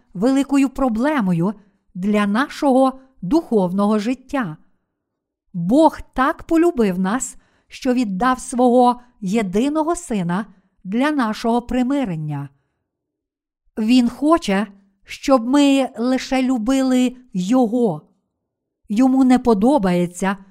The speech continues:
що ми любимо цей світ і земні речі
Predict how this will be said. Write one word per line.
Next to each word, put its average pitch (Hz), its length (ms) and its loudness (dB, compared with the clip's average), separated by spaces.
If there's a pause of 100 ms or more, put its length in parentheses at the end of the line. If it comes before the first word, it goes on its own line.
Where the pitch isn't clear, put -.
(140)
що - 260 -4
ми 277 140 2
любимо 269 400 2
цей 262 280 -4
світ 262 520 -6 (280)
і 247 160 4
земні 247 480 0
речі 262 500 -2